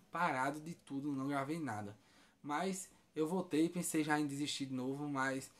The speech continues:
eu tenho que honrar também com quem ainda está aqui no canal. Muita gente se desinscreve, é,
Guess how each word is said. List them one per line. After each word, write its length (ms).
eu 140
tenho 180
que 180
honrar 600
também 260
com 140
quem 220
ainda 180
está 280
aqui 160
no 100
canal. 320
Muita 200
gente 200
se 120
desinscreve, 880
é, 340